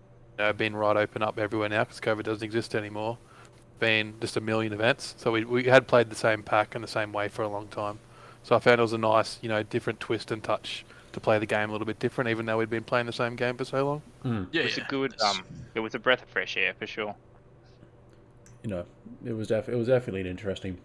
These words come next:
Speaker 2: point, and, um, it sort of rolls into the fact that, um, at our event in September, we'll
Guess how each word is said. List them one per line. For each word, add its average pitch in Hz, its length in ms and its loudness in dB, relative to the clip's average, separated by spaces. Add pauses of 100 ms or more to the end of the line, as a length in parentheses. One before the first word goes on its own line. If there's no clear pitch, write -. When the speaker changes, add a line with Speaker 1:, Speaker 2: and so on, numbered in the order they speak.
(140)
Speaker 2:
point, 95 360 -4
and, 98 240 -4
um, 95 400 -2
it 90 160 -12
sort 104 220 2
of 92 180 2
rolls 92 260 2
into 92 260 -6
the 90 100 -4
fact 92 300 -4
that, 92 140 -4
um, 90 360 -4 (140)
at 92 120 -4
our 98 240 2
event 92 280 -2 (100)
in 90 160 -8
September, 90 680 -2
we'll 87 280 -6